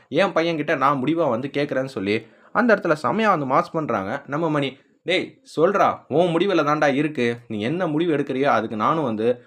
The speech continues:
பரிபூர்ணமா சம்மதிக்கிறேன். நீ சொன்ன முடிவுக்கு நான் ஆதரவா நிக்கிறேன். என்னை மீறி இங்க யார் என்ன முடிவு எடுக்கிறான்னு நானும் பார்க்குறேங்கிற" மாதிரி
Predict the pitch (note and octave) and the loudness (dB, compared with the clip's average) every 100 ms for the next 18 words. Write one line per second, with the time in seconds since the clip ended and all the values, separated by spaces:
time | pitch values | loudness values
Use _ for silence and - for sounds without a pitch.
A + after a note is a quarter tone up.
0 | _ C#3 F3 G3 F3+ C#3 A2+ B2+ C#3+ - | _ 0 0 0 -2 -2 -2 -2 -4 -10
1 | - B2+ F#3 D3+ B2 G#2 G2 - A2 A2 | -4 0 2 2 0 -2 -4 -6 -6 -4
2 | B2+ E3 G3 C#3+ D3 E3 D3+ D3+ B2 A#2+ | -4 -2 -2 -2 0 0 0 -2 0 2
3 | B2 C#3 B2 C3 B2+ A#2 A2+ A2 G#2 G#2 | 2 2 0 -2 -4 -4 -4 -4 -4 -4
4 | D3+ F#3 D3 B2 G#2 A#2+ D#3+ C3 D#3 C#3 | -2 -2 -2 -2 2 2 2 -2 -4 -4
5 | C3 A2+ G#2+ A#2+ B2+ A#2 D3 B2+ A#2 A#2 | -6 -4 -2 -2 0 -2 0 0 0 -4
6 | B2+ G2+ G#2 | -4 -2 -2